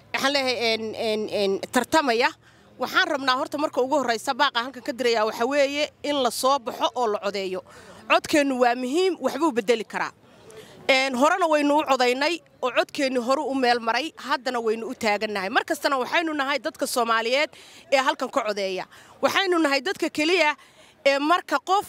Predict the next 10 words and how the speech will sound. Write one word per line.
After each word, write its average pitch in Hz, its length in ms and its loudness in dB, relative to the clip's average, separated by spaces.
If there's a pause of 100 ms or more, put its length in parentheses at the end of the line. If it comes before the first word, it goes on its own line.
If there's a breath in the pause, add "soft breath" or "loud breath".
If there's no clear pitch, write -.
Soomaalihi 285 960 -2
uu 269 140 -6
tartamayo 247 840 -2 (200)
garab 294 300 2
taagan. 185 380 -8 (680 soft breath)
Ee 285 140 6
ku 403 160 4
garab 320 260 4
taagan 285 360 -2
dhaqaale 247 540 -2